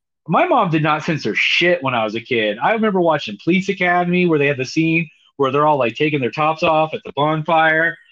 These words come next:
So I was seeing titties at, like, six or seven years old in rated R films. My mom did not censor anything. Like, I saw, I was watching, a l-, I was watching hor-, like, if I had kids, I'll be honest with you, I probably wouldn't let them watch horror at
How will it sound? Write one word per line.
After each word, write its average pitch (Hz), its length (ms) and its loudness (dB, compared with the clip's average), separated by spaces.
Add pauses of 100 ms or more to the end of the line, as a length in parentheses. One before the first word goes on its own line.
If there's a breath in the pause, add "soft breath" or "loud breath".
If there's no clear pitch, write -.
(160 soft breath)
So 160 220 0
I 208 200 2
was 233 220 2
seeing 160 280 0
titties 165 340 0
at, 127 100 -2
like, 113 220 -2
six - 240 -6
or 151 100 0
seven 147 300 -2
years 127 200 0
old 143 260 2
in 123 80 -6
rated 117 280 0
R 107 180 -2
films. 104 400 -8
My 143 100 -4
mom 214 200 0
did 147 100 0
not 127 180 -4
censor 127 320 -4
anything. 107 600 -8 (580)
Like, 120 380 0
I 139 120 0
saw, 147 280 -2 (180)
I 170 120 2
was 220 140 -2
watching, 147 540 -2
a 127 40 -10
l-, 127 220 -6
I 254 120 2
was 339 200 0
watching 233 420 0
hor-, 151 200 -4
like, 156 140 0
if 156 100 -4
I 185 140 0
had 220 200 -2
kids, 226 420 0
I'll 156 100 -2
be 160 120 2
honest 139 200 -2
with 160 100 -4
you, 160 160 2
I 117 160 -6
probably 123 280 -4
wouldn't 139 260 -2
let 120 140 -6
them 123 140 -6
watch 123 240 -6
horror 143 260 2
at 147 80 -2